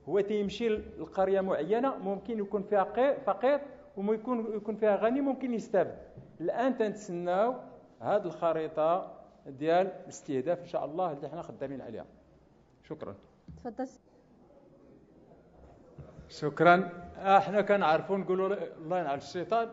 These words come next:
Speaker 1: لأن حنا عارفين الإسلام. كاين اللي جاي يحاربوا. إذن حنا عارفين نقولوا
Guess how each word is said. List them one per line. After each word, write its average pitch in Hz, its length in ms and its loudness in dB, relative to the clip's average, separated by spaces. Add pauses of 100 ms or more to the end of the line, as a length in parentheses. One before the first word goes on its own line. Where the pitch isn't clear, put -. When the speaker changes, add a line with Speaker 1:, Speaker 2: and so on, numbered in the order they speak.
(140)
Speaker 1:
لأن 165 140 -6
حنا 175 140 -6
عارفين 190 380 0
الإسلام. 156 500 -6 (300)
كاين 180 140 -6
اللي 190 100 -2
جاي 190 160 0
يحاربوا. 202 420 2 (3000)
إذن 170 500 4 (500)
حنا 190 160 4
عارفين 208 480 6
نقولوا 220 360 8